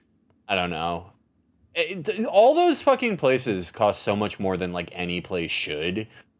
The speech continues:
Like, when you just compare it to, like, yeah, a place like Chicago. But, well, I mean, what am I gonna do? Not get it?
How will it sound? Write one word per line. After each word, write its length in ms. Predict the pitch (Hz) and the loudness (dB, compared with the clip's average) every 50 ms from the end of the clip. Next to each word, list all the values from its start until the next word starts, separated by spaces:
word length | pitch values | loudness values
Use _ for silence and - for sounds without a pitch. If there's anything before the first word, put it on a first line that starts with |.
| _ _ _ _ _ - | _ _ _ _ _ -6
Like, 120 | 113 98 | -2 0
when 80 | 120 117 | 0 0
you 100 | 110 98 | 0 0
just 180 | 104 113 - | -2 -4 -2
compare 340 | - 120 98 98 95 92 95 | -2 -4 -2 0 2 2 2
it 100 | 92 - | 2 0
to, 80 | - 98 | 0 -2
like, 180 | 92 90 82 | -2 0 0
yeah, 220 | 95 95 90 80 73 | 2 2 2 2 0
a 40 | |
place 280 | - - 101 92 - - | -4 -6 -6 -6 -4 -6
like 120 | 98 85 | -6 -6
Chicago. 760 | - - 87 73 - 85 80 80 78 87 98 113 117 113 107 104 | -6 -8 -10 -4 -2 0 0 0 0 0 2 2 2 0 -2 -2
But, 320 | - 107 95 92 87 87 - _ - _ - - - _ _ _ _ _ _ _ _ _ _ _ _ | 0 2 2 2 2 0 -4 _ -20 _ -20 -20 -20 _ _ _ _ _ _ _ _ _ _ _ _
well, 380 | 139 170 196 196 185 156 151 - _ _ _ _ _ _ _ - 107 | 4 4 4 4 0 -4 -12 -20 _ _ _ _ _ _ _ -4 -4
I 100 | 107 113 | -2 -2
mean, 440 | 123 127 131 131 127 120 117 107 _ _ _ _ _ _ _ _ _ _ _ _ _ _ | -2 -2 -2 -2 -2 -4 -6 -8 _ _ _ _ _ _ _ _ _ _ _ _ _ _
what 260 | - 101 110 110 107 110 | -14 -8 -2 0 0 2
am 80 | 113 120 | 2 2
I 80 | 117 | 2
gonna 180 | 120 120 123 123 | 2 0 0 2
do? 140 | 131 139 104 | 0 0 0
Not 300 | 87 87 87 95 - - | 0 0 0 0 2 2
get 160 | 123 123 131 | 4 4 4
it? 180 | 135 147 143 | 4 2 0